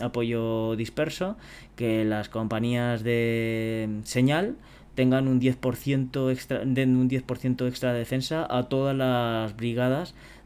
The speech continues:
y de apoyo y de línea de artillería.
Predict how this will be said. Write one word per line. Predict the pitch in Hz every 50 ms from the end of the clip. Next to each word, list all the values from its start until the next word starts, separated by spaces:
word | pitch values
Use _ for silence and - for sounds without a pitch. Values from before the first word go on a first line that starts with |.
| - - -
y | - 135 131 127 120 117 113 113 104
de | 113 107
apoyo | 98 101 123 127 139 135 147 165 175 -
y | - 135 123 117
de | 120 120 117 113 110 110 110 110
línea | 117 123 139 151 160 165 151
de | 123 113 110 110
artillería. | 104 101 98 - 104 98 98 101 117 107 87